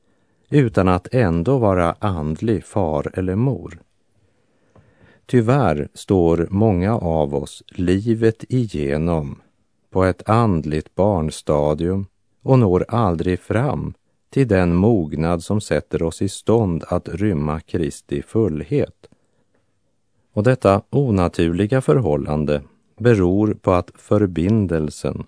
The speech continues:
med den himmelska livskällan är så svag att ingen tillväxt kan ske. Och de flesta av oss inser nog att David Hedegård hade rätt i det uttalandet.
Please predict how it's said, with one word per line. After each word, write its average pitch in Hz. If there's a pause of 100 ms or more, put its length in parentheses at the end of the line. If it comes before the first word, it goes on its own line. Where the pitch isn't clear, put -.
(140)
med 101
den 101
himmelska 78
livskällan 87
är 95
så 104
svag 104 (640)
att 85
ingen 85
tillväxt 87
kan 87
ske. - (1600)
Och 113
de 113
flesta 139
av 90
oss 90
inser 101
nog 82
att 90
David 80
Hedegård 80
hade 87
rätt 73
i 98
det 71
uttalandet. 87